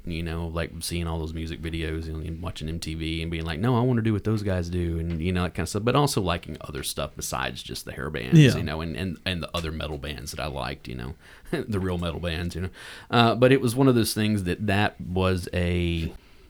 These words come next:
Speaker 2: You don't remember what kind of guitar it was,
Speaker 1: I
Speaker 2: do
Speaker 1: do.
Speaker 2: you?
Speaker 1: I still have my guitar. I still have it.
Speaker 2: Oh, do you?
Speaker 1: It is a Gibson Epiphone,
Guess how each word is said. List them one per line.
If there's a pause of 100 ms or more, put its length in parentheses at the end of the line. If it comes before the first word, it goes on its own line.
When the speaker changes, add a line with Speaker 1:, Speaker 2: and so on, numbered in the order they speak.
(100)
Speaker 2:
You
don't
remember
what
kind
of
guitar
it
was,
Speaker 1:
I
Speaker 2:
do
Speaker 1:
do.
Speaker 2:
you?
Speaker 1:
I
still
have
my
guitar. (240)
I
still
have
it.
Speaker 2:
Oh,
do
you?
Speaker 1:
It
is
a
Gibson
Epiphone,